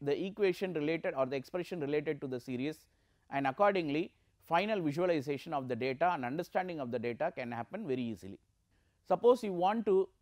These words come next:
provide a specific color to the line plot, then you can call the color method, sorry, the color argument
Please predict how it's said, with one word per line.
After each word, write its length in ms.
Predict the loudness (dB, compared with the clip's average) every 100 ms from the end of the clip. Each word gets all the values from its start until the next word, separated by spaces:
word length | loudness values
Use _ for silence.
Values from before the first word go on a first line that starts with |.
| _ 0
provide 380 | 4 6 4 2
a 80 |
specific 500 | -4 -4 -4 -2 -4 0
color 340 | 2 4 2 -6 -4
to 120 | 0
the 80 | 0
line 300 | 0 -2 -4
plot, 380 | 0 2 2 -4 _ _ _ _ -4
then 260 | 4 4 2
you 120 | -2
can 240 | -2 -2 -4
call 360 | 4 6 6 2 _ _ _ _
the 140 | -4 -2
color 340 | 2 4 4
method, 420 | 2 -2 -2 -2 -6 _ _ _ _ _ _ _ _ _ _
sorry, 300 | 0 2 2
the 140 | 0 0
color 320 | 2 4 4
argument 540 | 6 4 4 -2 -4